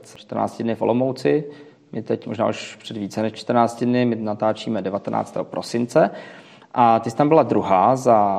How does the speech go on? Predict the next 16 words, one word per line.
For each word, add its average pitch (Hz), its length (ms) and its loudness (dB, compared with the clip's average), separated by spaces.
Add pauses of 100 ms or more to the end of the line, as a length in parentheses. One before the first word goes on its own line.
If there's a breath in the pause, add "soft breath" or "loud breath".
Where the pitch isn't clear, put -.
(260)
a, 107 160 -2
Andreou 101 800 2
Mazalovou, 120 640 2
která 113 320 0
vyhrála. 113 580 4 (280 loud breath)
Byl 120 200 4
to 165 120 4
podle 143 260 6
tebe 143 240 4
další 135 840 2
krok 135 420 4
k - 40 -6
tomu, 127 420 2
aby 117 640 2
trenér 113 320 2
Spáčel 117 760 0